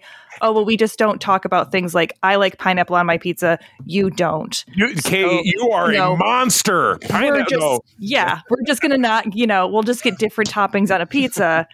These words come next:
Speaker 2: <laughs>
Speaker 1: This
Speaker 2: Never.
Speaker 1: is
Speaker 2: Civil
Speaker 1: your
Speaker 2: War.
Speaker 1: best friend is a raging misogynist.
Speaker 2: Yeah, right.
Speaker 1: Maybe don't be friends with him. <laughs>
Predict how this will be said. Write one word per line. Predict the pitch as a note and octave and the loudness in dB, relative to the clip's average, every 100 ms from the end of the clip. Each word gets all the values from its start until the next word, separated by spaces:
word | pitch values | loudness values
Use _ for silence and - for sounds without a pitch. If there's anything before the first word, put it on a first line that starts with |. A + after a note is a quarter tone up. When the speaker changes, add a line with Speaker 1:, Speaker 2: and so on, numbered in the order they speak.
| D3 | -18
Speaker 2:
<laughs> | - - | -8 -2
Speaker 1:
This | A3 C#4+ | 0 2
Speaker 2:
Never. | - B3 - A2 | 2 0 0 0
Speaker 1:
is | - - - _ | -4 -12 -20 _
Speaker 2:
Civil | - C4 B3+ | -2 0 2
Speaker 1:
your | B3 | 0
Speaker 2:
War. | C4 G#2+ | 0 0
Speaker 1:
best | A3 C#4+ - | 0 -2 -4
friend | B3 A#3 A3+ | -2 0 0
is | G3+ | 0
a | |
raging | G3+ F3 G3+ G#3+ G#3+ G3 | -2 0 0 2 0 -2
misogynist. | F3+ - G3 G#3 G3 E3 E3+ - - _ | -2 -2 0 0 0 -2 -2 -6 -16 _
Speaker 2:
Yeah, | B2+ C3+ | -2 2
right. | A#2+ A#2 G3+ | 2 2 2
Speaker 1:
Maybe | G#3 G#3+ A3+ G3+ F#3+ | 2 0 -2 -2 -2
don't | G#3 G3 G3 | 0 0 -2
be | F#3+ | -4
friends | F#3+ E3+ E3+ - | -2 -4 -6 -8
with | - - | -12 -12
him. | - F3+ - | -10 -8 -2
<laughs> | G4 D#4+ D4 | 0 2 2